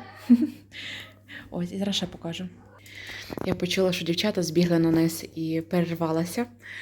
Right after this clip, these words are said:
е, щоб вони не побачили подаруночки, <laughs> закрила двері. Так, і ось така от кофточка також. Е, щось було на знижці, вже не пам'ятаю, не знаю, чи там є. З Пікачу, от така тепленька. В мене Настя,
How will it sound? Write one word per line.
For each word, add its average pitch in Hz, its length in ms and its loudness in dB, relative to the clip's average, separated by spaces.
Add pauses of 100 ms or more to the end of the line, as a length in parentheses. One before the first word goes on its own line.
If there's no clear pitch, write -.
(400)
е, 165 300 0
щоб 170 200 -6
вони 165 160 0
не 175 80 4
побачили 160 500 -2
подаруночки, 175 600 -4
<laughs> - 20 0
закрила 185 360 0
двері. 180 520 4 (500)
Так, 180 260 0
і 233 160 0
ось 202 180 0
така 185 240 -2
от 180 120 -2
кофточка 165 440 -6
також. 165 380 -6 (520)
Е, 175 480 -2 (320)
щось - 180 -14
було 160 200 -6
на 156 100 -4
знижці, 180 380 -4
вже 170 120 -2
не 175 80 2
пам'ятаю, 175 400 -2
не 175 80 2
знаю, 180 200 -2
чи - 100 -6
там 180 180 -2
є. 196 160 -2 (520)
З - 100 -16
Пікачу, 185 540 -2
от 233 100 2
така - 180 -8
тепленька. 233 440 -2
В - 20 2
мене 196 200 4
Настя, 208 440 2